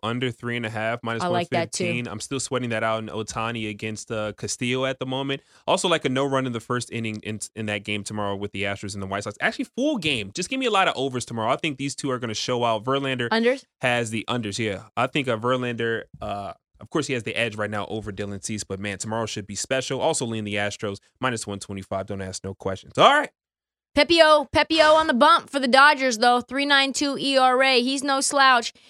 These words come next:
Speaker 2: He's going up against Woodruff, who is their best pitcher for the Brewers.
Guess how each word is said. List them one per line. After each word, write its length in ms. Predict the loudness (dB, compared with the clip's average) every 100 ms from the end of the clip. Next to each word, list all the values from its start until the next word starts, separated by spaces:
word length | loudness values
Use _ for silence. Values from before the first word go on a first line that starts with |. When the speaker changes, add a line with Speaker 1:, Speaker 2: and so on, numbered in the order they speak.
| _
Speaker 2:
He's 220 | 0 2
going 200 | 4 4
up 120 | 2 2
against 340 | 2 2 2
Woodruff, 460 | 2 2 4 0 0
who 140 | 2
is 200 | 4 2 -8 _ -4
their 300 | 0 2 2
best 380 | 2 2 0
pitcher 320 | -4 -2 -2 -2
for 120 | -2
the 80 | -2
Brewers. 480 | 2 2 2 0